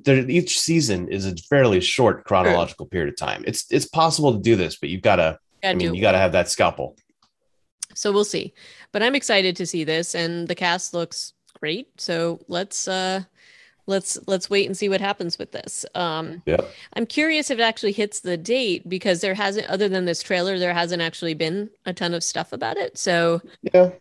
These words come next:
Speaker 1: but the trailer only just came out in July.
Speaker 2: True, true.
Speaker 1: Um,
Speaker 2: So
Speaker 1: so it's, there's, yeah, there's plenty of time. The, m-, there may be another teaser between now and October, but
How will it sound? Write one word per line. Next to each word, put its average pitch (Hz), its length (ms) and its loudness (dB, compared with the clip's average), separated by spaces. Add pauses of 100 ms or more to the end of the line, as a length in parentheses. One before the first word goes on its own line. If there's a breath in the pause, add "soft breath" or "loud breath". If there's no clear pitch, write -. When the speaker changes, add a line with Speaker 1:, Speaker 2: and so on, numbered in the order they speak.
Speaker 1:
but 160 120 2
the 156 60 -2
trailer 180 300 8
only 123 160 8
just 110 160 -2
came 104 160 4
out 92 160 4
in 87 60 0
July. 82 420 2
Speaker 2:
True, 87 140 2
true. - 140 -4
Speaker 1:
Um, 76 280 -4
Speaker 2:
So 190 280 -4 (160)
Speaker 1:
so 127 100 4
it's, - 440 0
there's, 135 300 0
yeah, 139 140 8
there's 139 160 2
plenty 127 200 6
of 104 80 2
time. 107 340 4
The, 104 80 -2 (460)
m-, 90 120 -2
there 110 120 6
may 110 160 6
be 101 120 4
another 98 300 6
teaser 98 540 0 (640 soft breath)
between 98 280 2
now 90 240 6
and 87 80 6
October, 90 500 0
but 80 320 -2